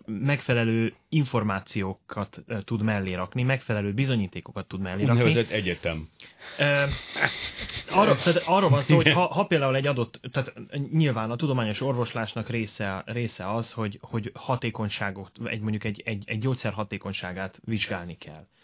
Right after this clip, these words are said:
Speaker 1: Na most ilyen vizsgálatot nem kell végezni alternatív, ö, módszerek esetében.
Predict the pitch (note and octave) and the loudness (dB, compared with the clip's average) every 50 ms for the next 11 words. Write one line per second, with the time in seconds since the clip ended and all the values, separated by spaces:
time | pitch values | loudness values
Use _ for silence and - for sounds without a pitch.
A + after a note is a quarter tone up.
0 | _ _ _ - A#2+ A2+ - - _ _ _ _ _ _ _ _ - - C3 C3 | _ _ _ -4 -4 -4 -4 -8 _ _ _ _ _ _ _ _ 0 2 4 4
1 | C3 A#2+ A#2+ A#2 A2+ B2 B2 C3 C3+ D#3+ F#3 G3 C#3+ - A#2+ A2 G#2 G#2+ G#2 G2+ | 4 2 2 2 2 2 0 0 0 -2 -2 -2 0 0 0 2 2 0 0 0
2 | G#2+ G2 G2+ G#2 G2 F#2+ F2+ - G2 F#2 F#2 F2+ F2 - G2+ F2+ E2+ E2+ - _ | 0 0 0 -2 -2 -2 -4 -4 -6 -6 -4 -6 -6 -8 -8 -10 -10 -12 -16 _
3 | _ - _ _ _ - G2+ G2 G2 F#2 F2+ G#2 G#2+ G#2+ G2+ F#2+ - - F#2 F#2 | _ -20 _ _ _ -4 -2 -2 -2 -2 -2 -2 0 0 -2 -2 -4 -6 -8 -6
4 | - - B2 - E3 - - E3+ E3 D#3+ E3 E3+ E3 | -6 -6 -4 -4 -4 -2 -2 -2 -2 -2 -2 -2 -4